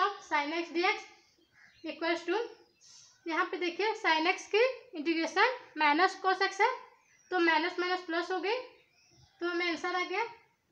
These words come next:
x sin इनवर्स x प्लस cos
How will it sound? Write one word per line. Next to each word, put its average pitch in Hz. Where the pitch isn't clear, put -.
x 359
sin 330
इनवर्स 359
x 403
प्लस 320
cos 427